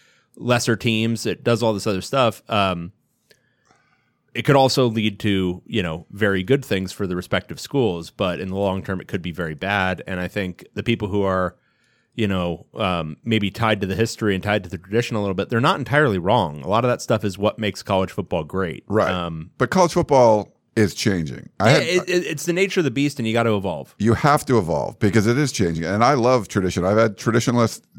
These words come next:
Speaker 2: tweeting at me, and I, and, like, one guy tweeted at me, like, you know, "For a little bit more money." I'm like, "Whoa, whoa, whoa. This is not a little bit more money. This is, like,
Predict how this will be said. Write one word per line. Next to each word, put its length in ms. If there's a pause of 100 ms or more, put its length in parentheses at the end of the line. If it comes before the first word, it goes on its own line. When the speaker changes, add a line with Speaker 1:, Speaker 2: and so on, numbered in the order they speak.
(120)
Speaker 2:
tweeting 380
at 160
me, 200
and 120
I, 100 (140)
and, 160
like, 200 (300)
one 160
guy 160
tweeted 300
at 160
me, 100
like, 320 (460)
you 160
know, 160
"For 120
a 60
little 300
bit 180
more 220
money." 300
I'm 100
like, 240
"Whoa, 140
whoa, 160
whoa. 260 (160)
This 180
is 140
not 180
a 60
little 240
bit 120
more 200
money. 260
This 220
is, 120
like, 280